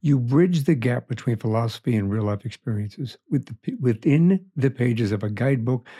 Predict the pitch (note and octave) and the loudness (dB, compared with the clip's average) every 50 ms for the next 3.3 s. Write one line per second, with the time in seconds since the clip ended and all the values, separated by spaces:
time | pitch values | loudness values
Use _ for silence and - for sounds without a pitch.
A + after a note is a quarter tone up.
0 | - - - _ _ - B2 A2 A#2+ G2 E2+ F#2+ C3 B2 - - A#2 G#2+ G#2 A2+ | -20 -20 -20 _ _ -6 -4 -2 -2 -4 -2 -2 -4 -4 -2 -2 0 0 0 0
1 | A2+ A2 G#2+ - - - A#2+ A#2 G#2 G#2+ B2+ - - C3+ B2+ A#2+ A#2+ A#2 C3+ D#3+ | 0 -2 -4 -4 -2 -2 0 0 0 -2 -2 -4 -4 -4 0 0 0 2 2 4
2 | E3+ F3 E3 - - _ - C3 B2+ B2 - - _ _ A#2 A#2+ B2 B2 - - | 4 2 0 -2 -8 _ -2 2 2 2 0 -2 _ _ -2 0 0 -2 -4 -6
3 | - A#2 A#2 B2 B2+ | -6 -4 -4 -4 -6